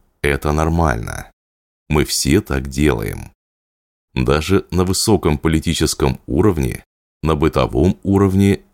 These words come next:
и так далее. Родители упрекают детей, дети обижены на родителей,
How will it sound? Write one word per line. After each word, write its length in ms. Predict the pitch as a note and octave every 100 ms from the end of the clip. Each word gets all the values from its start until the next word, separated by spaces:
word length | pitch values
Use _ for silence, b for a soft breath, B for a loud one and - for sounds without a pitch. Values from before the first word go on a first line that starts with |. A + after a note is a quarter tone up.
| _
и 120 | C2+
так 240 | C#2 D2 C#2+
далее. 560 | D#2 B1 G#1 G1+ - _ _ _ _ _ _ _ _ _ -
Родители 680 | C#2 C#2 - G2 A2+ G#2+ -
упрекают 680 | D#2+ E2 - E2 D2+ B1+
детей, 580 | A1+ B1+ - D2 F#2+ E2 _ _ _ -
дети 440 | B1+ B1+ G2 A#2 -
обижены 680 | F#2 F2 F#2 D#2 D#2 D2+ C#2+
на 160 | D#2 C#2+
родителей, 760 | C2 G#1 C2 F2+ G#2 F#2 F2+